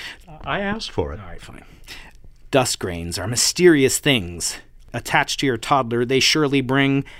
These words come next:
Speaker 2: grime and grunge and rooms unkempt, signs of love and life well spent. From a star's nursery, dust arose, only to be belched out in its death throes.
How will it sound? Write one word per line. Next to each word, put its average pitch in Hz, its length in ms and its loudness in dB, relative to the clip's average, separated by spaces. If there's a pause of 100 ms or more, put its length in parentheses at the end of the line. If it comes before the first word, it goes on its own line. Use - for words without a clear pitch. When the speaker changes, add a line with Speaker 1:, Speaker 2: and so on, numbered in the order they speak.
(400)
Speaker 2:
grime 120 360 2
and 95 160 -4
grunge 135 440 2
and 113 200 0
rooms 156 300 4
unkempt, 139 680 -2 (380)
signs 104 600 -6
of 73 140 -14
love 90 360 -4
and 82 140 -8
life 131 320 -8
well 135 160 -8
spent. - 420 -12 (800)
From 135 220 0
a 143 40 0
star's 147 600 0
nursery, 123 580 0
dust 113 400 -8
arose, 127 760 -4 (440)
only 123 280 0
to - 140 -10
be 85 280 -12
belched - 480 -6
out - 380 -8
in 110 180 -8
its 151 300 -4
death - 380 -8 (120)
throes. 90 680 -10